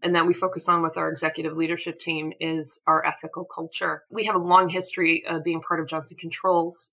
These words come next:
of being part of an ethical culture, building that culture, fostering that culture. It's extremely important to us. And we've got data that we're starting to gather about the real world impact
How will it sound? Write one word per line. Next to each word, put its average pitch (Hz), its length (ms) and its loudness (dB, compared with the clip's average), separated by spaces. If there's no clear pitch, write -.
of 160 320 4
being 190 200 4
part 180 180 4
of 170 80 2
an - 120 -2
ethical 165 640 2
culture, 262 560 4
building 240 320 6
that 214 220 2
culture, 208 400 -2
fostering 190 580 2
that 180 200 -4
culture. 180 500 0
It's - 400 0
extremely 226 920 2
important 196 460 4
to 247 140 -2
us. 285 460 2
And 196 160 0
we've 208 160 -4
got 196 280 4
data 196 380 4
that - 140 -2
we're 185 80 2
starting 185 400 2
to 175 40 -2
gather 165 600 2
about 165 540 2
the 170 320 2
real 240 520 0
world 175 540 2
impact - 680 2